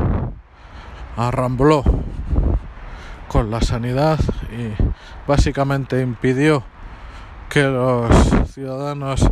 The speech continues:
recibieran atención primaria durante muchos meses y en varios periodos, bueno, pues hubo enfermedades muy graves que no se detectaron a tiempo.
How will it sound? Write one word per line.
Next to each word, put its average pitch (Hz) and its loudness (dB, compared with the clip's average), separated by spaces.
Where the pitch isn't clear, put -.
recibieran 139 2
atención 131 0
primaria 160 2
durante 131 0
muchos 160 0
meses 151 0
y 139 -2
en 127 -4
varios 127 0
periodos, 170 2
bueno, 180 4
pues 156 2
hubo 156 -2
enfermedades 156 0
muy 156 -2
graves 170 0
que - -4
no 151 0
se 160 2
detectaron 120 0
a 113 -2
tiempo. 120 0